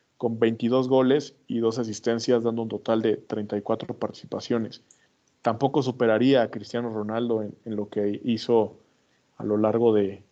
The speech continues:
de sus años en la Juve, mucho menos de lo que logró en el Real Madrid. Entonces, su precio está más que justificado.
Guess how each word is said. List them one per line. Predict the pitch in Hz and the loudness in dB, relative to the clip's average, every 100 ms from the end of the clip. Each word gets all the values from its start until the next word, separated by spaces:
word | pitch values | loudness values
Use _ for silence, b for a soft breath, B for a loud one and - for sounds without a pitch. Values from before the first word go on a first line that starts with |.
| _ _ _ _ | _ _ _ _
de | 117 | -6
sus | 107 | -2
años | 117 127 120 | -2 0 -2
en | 107 | 0
la | 101 | 0
Juve, | 107 139 131 - - | 4 6 6 4 -2
mucho | 120 113 120 | -4 -2 -2
menos | 113 139 151 | 0 2 2
de | 123 | 0
lo | 113 101 | -2 -2
que | 104 | -2
logró | 101 107 113 | 0 0 -2
en | |
el | 104 | -2
Real | 110 110 | -2 0
Madrid. | 104 101 113 160 - b b b b b b _ | -2 0 0 0 -6 b b b b b b _
Entonces, | 117 110 127 127 139 | -12 0 2 4 2
su | - 120 113 | 2 -4 0
precio | 131 135 | 2 2
está | 131 139 131 | 0 0 2
más | 131 143 135 | 2 0 0
que | 139 | -6
justificado. | - 110 110 107 - 120 143 185 | -6 -10 -10 -10 0 2 2 -4